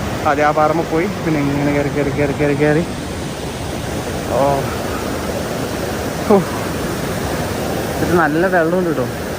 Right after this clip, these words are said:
ക്ലൈമറ്റ് സെറ്റാണ്. ആ മലമുകളിൽ നിന്ന് ഇങ്ങനെ വരുന്ന വെള്ളം. അതിൽ അവിടെ ആയിട്ടോ പോകുന്നത്. നമ്മൾ ഇന്നാള് പോയ ഏരിയയിൽ കുറച്ചുകൂടി ആളില്ലാത്ത ഏരിയയിൽ പോയി കുളിക്കാന്ന് പറഞ്ഞു. അങ്ങനെ നമുക്ക് നമ്മുടേതായിട്ടുള്ളൊരു വൈബ് ക്രിയേറ്റ് ചെയ്യണം. So നമുക്ക് എന്തായാലും ആ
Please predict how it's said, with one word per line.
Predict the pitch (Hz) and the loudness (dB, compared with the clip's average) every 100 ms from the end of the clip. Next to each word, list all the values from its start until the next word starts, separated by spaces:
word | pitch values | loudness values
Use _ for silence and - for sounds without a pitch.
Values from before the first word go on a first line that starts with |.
| - 160 | -4 2
ക്ലൈമറ്റ് | 151 151 175 196 | 2 2 0 2
സെറ്റാണ്. | 175 160 180 156 | 0 2 4 4
ആ | 143 156 | 4 4
മലമുകളിൽ | 156 156 151 165 | 4 2 0 0
നിന്ന് | 175 | 2
ഇങ്ങനെ | 175 170 | 2 2
വരുന്ന | 165 160 | 2 2
വെള്ളം. | 165 147 160 - 190 | 2 0 -4 -6 2
അതിൽ | 208 208 | 6 6
അവിടെ | 170 165 | 6 4
ആയിട്ടോ | 165 151 | 2 0
പോകുന്നത്. | 135 127 131 135 - 160 | -2 -2 -2 -6 -6 0
നമ്മൾ | 147 | 2
ഇന്നാള് | 147 139 147 151 | 4 4 2 2
പോയ | 131 139 - - 143 | 0 0 -2 -2 0
ഏരിയയിൽ | 127 123 | 0 0
കുറച്ചുകൂടി | 127 123 143 156 151 - - - - - | 0 2 0 0 -2 -6 -6 -6 -6 0
ആളില്ലാത്ത | 185 220 220 180 165 | 4 6 6 6 4
ഏരിയയിൽ | 139 135 139 | 2 2 0
പോയി | 131 | -2
കുളിക്കാന്ന് | 131 120 127 123 | -2 0 2 2
പറഞ്ഞു. | 113 113 135 - - - - - - - - | 0 -2 -4 -6 -10 -10 -10 -10 -10 -10 -6
അങ്ങനെ | - 180 - - - - - - | -4 -2 -4 -8 -8 -8 -8 -4
നമുക്ക് | 147 175 | 0 4
നമ്മുടേതായിട്ടുള്ളൊരു | 180 165 165 175 180 180 | 4 4 4 2 0 0
വൈബ് | 165 147 165 185 | 2 4 4 2
ക്രിയേറ്റ് | 143 123 | 0 -2
ചെയ്യണം. | 131 123 135 - - - - - - 226 - - - | 0 0 -2 -4 -8 -8 -8 -8 -6 -6 -6 -6 -4
So | 147 143 | 2 4
നമുക്ക് | 143 143 | 4 4
എന്തായാലും | 135 131 | 6 6
ആ | 131 | 6